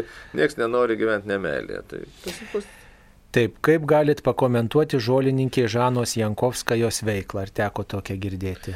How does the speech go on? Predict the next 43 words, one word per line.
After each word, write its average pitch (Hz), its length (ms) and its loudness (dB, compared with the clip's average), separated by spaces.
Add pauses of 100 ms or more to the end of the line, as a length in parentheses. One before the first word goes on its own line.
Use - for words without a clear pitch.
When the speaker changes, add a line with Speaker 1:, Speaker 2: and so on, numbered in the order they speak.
(280)
Speaker 1:
Kažką - 400 -8
girdėjau, 80 340 -4
bet 117 160 -4
nežinau, 117 360 -4
ką 101 180 0
reiškia 92 300 0
žolininkė 82 580 -2
pirmiausia, 104 640 -2
ne? 110 220 -6
Ar 87 180 -2
tik - 180 -12
tai 85 140 -2
žolytės, 85 560 -2
ar 104 80 -2
jas 113 180 -2
užkalba? 82 480 -8 (1000)
Jeigu 95 340 2
žolytės 90 480 0
mums, 95 240 -6
va, 87 160 2
taip 80 240 -2
sakyt, 87 280 -6
renka 90 360 0
vaistažolės 82 680 -2
ir 73 100 -6
jas 76 100 -6
dalina, 73 380 -6
tai 98 160 -4
gražu, 170 400 -2
o 78 160 0
jeigu 78 260 0
ten 82 220 -4
yra 76 160 -4
bent 131 480 -2
koks, 110 320 -2
bent 110 320 -2
kokia 98 240 -2
maldelė, 82 560 -2
užkalbėjimas, 120 720 -4
viskas, 95 400 -8
aišku, 87 240 -6
ten 76 240 -8
yra 76 220 -8